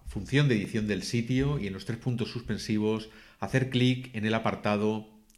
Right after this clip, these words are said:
o en la opción de exportar. Esto va a descargar tu tema con las plantillas y los estilos actualizados.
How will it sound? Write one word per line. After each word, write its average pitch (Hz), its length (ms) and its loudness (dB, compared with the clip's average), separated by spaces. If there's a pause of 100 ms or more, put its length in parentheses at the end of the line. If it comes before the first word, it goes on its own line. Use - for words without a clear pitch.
(180)
o 117 120 0
en 123 60 2
la 110 60 2
opción 104 360 0
de 107 240 4
exportar. - 720 -2
Esto 123 240 -2
va 123 100 6
a 131 60 2
descargar 120 680 0 (540)
tu 107 140 -2
tema 165 560 4
con 104 120 -4
las 98 140 -4
plantillas 127 840 -2
y 104 80 -6
los 95 180 -10
estilos 123 600 -2
actualizados. 95 760 -4